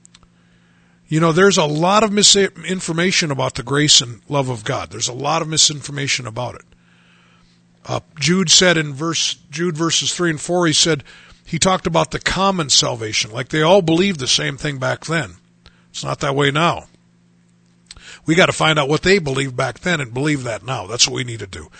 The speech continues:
But he said, "Earnestly contend for the faith which was once delivered unto the saints." I don't care what your church history says.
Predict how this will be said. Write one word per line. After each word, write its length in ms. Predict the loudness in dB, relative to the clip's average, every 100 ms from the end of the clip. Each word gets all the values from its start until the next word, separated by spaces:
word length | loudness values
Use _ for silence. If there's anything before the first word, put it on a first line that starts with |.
| -18 -6
But 120 | 2 4
he 60 |
said, 220 | 6 4
"Earnestly 640 | 4 2 4 4 4 2 0
contend 560 | -4 -4 -2 -2 -2
for 140 | -4 -4
the 100 | -4
faith 480 | -4 0 0 -2 -8 -20 -20 -12 -4
which 220 | -2 0
was 280 | 2 2 0
once 540 | 2 2 2 2 0
delivered 640 | 0 -8 0 4 4 2 -4
unto 200 | -6 -6
the 100 | 0
saints." 380 | 0 -2 -6 0
I 160 | 0
don't 180 | 0 -2
care 220 | -4 -2
what 300 | -2 -4 -4
your 80 | -4
church 320 | -2 -2 0
history 340 | 2 2 0 -4
says. 380 | -4 -4 -10